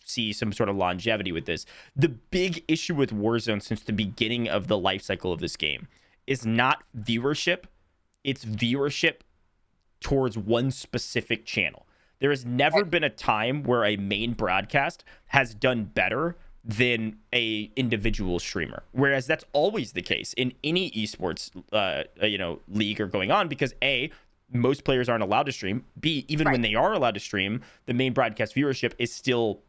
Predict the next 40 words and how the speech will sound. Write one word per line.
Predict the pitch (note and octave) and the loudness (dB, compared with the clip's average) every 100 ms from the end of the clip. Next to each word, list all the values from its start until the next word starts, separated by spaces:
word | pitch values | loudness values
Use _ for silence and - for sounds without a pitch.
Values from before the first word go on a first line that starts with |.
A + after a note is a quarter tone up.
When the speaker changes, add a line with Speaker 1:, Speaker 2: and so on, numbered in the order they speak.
| _ - | _ -2
Speaker 1:
highly | D3+ C#3+ A#2 | 0 0 -2
valuable | G2 G2 F#2+ B2 D3+ E3+ F#3+ - _ - B2+ | -4 0 0 2 0 2 0 -2 _ -8 2
given | C#3+ C3+ A2 | 2 2 -2
the | |
tools | G#2 - F3 E3 C3 G#2+ | -4 -4 0 2 2 0
that, | A2 G#2+ | 0 0
that, | A2 G#2 - _ A2+ | 2 0 -2 _ -2
that | G#2 - | 0 0
game | A2 F2 | -2 -2
Speaker 2:
Or | E2 | 4
Speaker 1:
has. | C#4 D4 D4 | 6 6 4
Speaker 2:
co-streaming | C4+ A#3 A#3 - B3+ B3+ C4 | 2 2 2 2 4 4 2
is | A#3 D#3+ - - | 2 0 -6 0
deeply | A#3 A3 - G3 F3+ | 4 4 4 4 4
limited | E3+ E3 F3+ G#3 G#3+ G3+ - | 4 4 6 6 4 2 2
to | G#3+ | 4
Speaker 1:
Yeah. | G3 F3 E3+ | 6 8 6
Speaker 2:
a | E3+ D#3 - - | 4 0 -2 2
very | A3 G3+ F3 D3+ | 4 6 4 2
small | - F#3 E3 D#3 | 2 4 4 4
amount | D3+ C#3+ | 4 2
of | B2+ | 0
people. | - C#3+ A2+ | -2 2 4
Like, | D3+ F#3 | 4 4
you | |
can | F3 F#3 | 2 4
take | F#3+ F3 - - - D#3+ | 4 2 -2 -12 -6 0
League | F3 | 2
of | F3 | 6
Legends, | F3+ D3+ A2 E2 - | 4 2 -8 -6 0
uh, | |
as | D3+ B2+ D3 D3+ | 2 4 2 2
a | D#3+ | 0
great | D#3 E3 D3+ D3 | 2 2 4 2
example | C#3+ D3 C#3+ D3 D3 | 2 2 2 2 4
Speaker 1:
Yeah. | D3+ | 4
Speaker 2:
of | D3 | 4
this. | C#3 A#2+ - - | 2 2 -2 2
Um, | E3+ D#3 D#3+ E3+ | 4 4 4 8
not | G#3+ G3 | 8 6